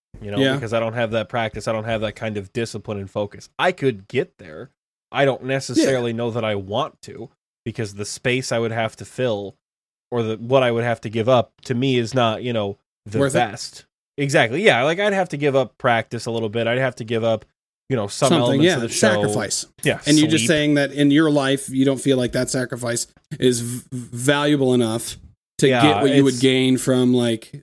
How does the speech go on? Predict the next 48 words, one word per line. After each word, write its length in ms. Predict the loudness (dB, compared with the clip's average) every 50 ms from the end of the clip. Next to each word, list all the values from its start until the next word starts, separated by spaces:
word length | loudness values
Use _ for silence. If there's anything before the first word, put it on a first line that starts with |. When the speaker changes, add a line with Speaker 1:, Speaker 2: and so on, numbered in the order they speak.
| -12 -8
Speaker 2:
this 460 | -2 2 2 2 2 0 -4 -6 -8 -10 _ _ _ _
physical 400 | 0 2 2 2 2 0 -2 -2
activity 400 | -2 0 0 -2 0 0 0 0
versus 380 | 0 -2 -4 -4 -4 -4 -4 -6
the 80 | -6 -6
one 160 | -6 -4 -4
you're 160 | -4 -6 -6
already 220 | -6 -6 -6 -8
doing. 260 | -8 -10 -12 -14 -16 -20 _ _ -20 -20 -20 _ -12 -10
Speaker 1:
Mm-hmm. 400 | -8 -6 -6 -8 -8 -8 -6 -4
Yeah, 180 | -4 -2 -2
it's 140 | -4 -4 -4
not, 260 | -2 -2 -2 -2 -2
it's 160 | -4 -6 -4
not 220 | -2 -2 -4 -4 -4
viable 640 | -8 -14 -8 -2 0 2 2 2 2 0 0 -2 -2
at 160 | -4 -6 -6
the 60 | -6
moment. 560 | -6 -4 -6 -6 -8 -8 -12 -14 -16 -16 -16 -12
You 120 | -10 -8 -8
know, 120 | -8 -8 -8
Speaker 2:
Sure. 120 | -6 -2 2
Speaker 1:
if 40 | 2
I, 120 | 4 4 4 2 2 0 -2 -4
if 140 | -6 -4 -2
we 380 | 0 0 2 0 0 -2 -2 -2
ever, 440 | 0 0 2 2 0 -2 -2 -6 -8
if 80 | -2 0
I 120 | 2 2
ever 180 | 2 2 0 -2
some, 320 | -2 -4 -2 0 0 0 0 -2
for 120 | -6 -4
some 360 | -4 -6 -6 -6 -6 -4 -4
reason 400 | -4 -4 -4 -4 -6 -6 -8 -8 _ _ _ _ -8
went 300 | -6 -4 -4 -4 -6 -6
full 200 | -4 -4 -4 -4
time, 340 | -4 -4 -6 -4 -4 -2 -2
and 120 | 0 2 4
Michael 300 | 2 2 4 4 2 2
knows 300 | 2 2 0 0 0 -2
I 120 | -4 -4
probably 480 | -2 -2 -2 -2 -2 -2 -4 -2 -2 -2
won't 340 | -2 -2 -4 -4 -4 -6 _ _ -10
ever 240 | -8 -6 -4 -4 -4
go 160 | -2 -2 -4 -4
full 220 | -4 -4 -6 -6
time 260 | -6 -6 -8 -8 -6
podcasting 760 | -6 -6 -6 -6 -6 -8 -8 -8 -8 -8 -8 -10 -10 -10 -12